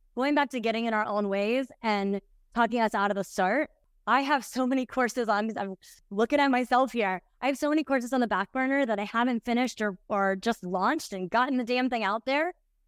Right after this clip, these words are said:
So I think if that resonates for any of you here, before I even jump into any strategy or ideas, I, I want you to know that. I think for a course specifically, the beauty of that and the, the ease of whatever course platform you're using,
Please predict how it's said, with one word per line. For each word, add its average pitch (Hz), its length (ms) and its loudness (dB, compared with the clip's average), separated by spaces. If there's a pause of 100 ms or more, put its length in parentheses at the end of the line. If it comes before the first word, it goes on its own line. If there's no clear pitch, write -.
(100)
So - 140 -6
I 247 60 -2
think 240 260 -2 (400)
if 202 160 -4
that 226 180 4
resonates 247 420 0
for 240 100 2
any 220 220 0
of 208 100 -4
you 214 140 -2
here, 208 260 0
before 220 340 -2
I 240 60 2
even 208 200 -2
jump 208 240 0
into 220 240 0
any 214 200 -2
strategy 208 500 -2
or 202 60 2
ideas, 196 480 0 (340)
I, 202 140 -2 (100)
I 214 80 2
want 208 180 2
you 214 60 -2
to 208 80 -2
know 196 160 2
that. 180 400 -2
I 202 220 -6
think 240 260 -2 (240)
for 240 320 2
a 208 80 2
course 277 320 0
specifically, 202 960 -2 (340)
the 196 120 2
beauty 240 420 0
of 202 140 0
that 190 380 0 (140)
and 202 160 0
the, 196 240 -2
the 202 440 -2 (460)
ease 254 360 0
of 196 140 -4
whatever 247 520 2 (480)
course 254 400 0
platform 226 400 2
you're 196 140 -2
using, 190 600 -2